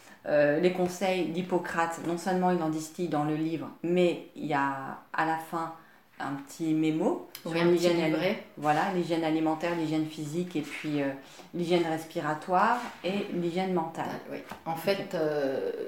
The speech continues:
Speaker 2: ben, je me suis basée des principes de, de base, hein, c'est-à-dire que dans les dix techniques, dans notre boîte à outils de
Speaker 1: Ouais.
Speaker 2: naturopathe,
Speaker 1: Mhm.
Speaker 2: on a, euh,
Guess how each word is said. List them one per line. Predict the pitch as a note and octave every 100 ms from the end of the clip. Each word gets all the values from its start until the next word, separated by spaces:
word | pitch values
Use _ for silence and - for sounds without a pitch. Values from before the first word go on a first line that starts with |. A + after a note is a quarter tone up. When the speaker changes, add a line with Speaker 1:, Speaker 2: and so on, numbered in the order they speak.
| - -
Speaker 2:
ben, | C3 E3
je | D#3 F3
me |
suis | - F3
basée | F3 E3+ G3 F3
des | D#3
principes | - D#3+ - G3+ F#3 - D#3+ D3 C3+
de, | C#3 B2+ B2 B2 - - _ C#3
de | E3+
base, | F#3+ G#3 G#3 D#3
hein, | D#3
c'est-à-dire | - D#3 D3 F3 -
que |
dans | D#3 D#3+ D#3+
les | D3+
dix | C#3 E3+ G#3
techniques, | F#3+ F#3 G3 A#3 -
dans | D#3
notre | D3 C#3
boîte | E3+ F3
à | D#3
outils | D#3 D3+ G3+
de | F3
Speaker 1:
Ouais. | D3+
Speaker 2:
naturopathe, | C#3+ D#3+ C#3 C#3 F3+ G#3 -
Speaker 1:
Mhm. | D#3 E3 G#3+ - -
Speaker 2:
on | D3+ D3+ D#3
a, | F3+ F3
euh, | C#3+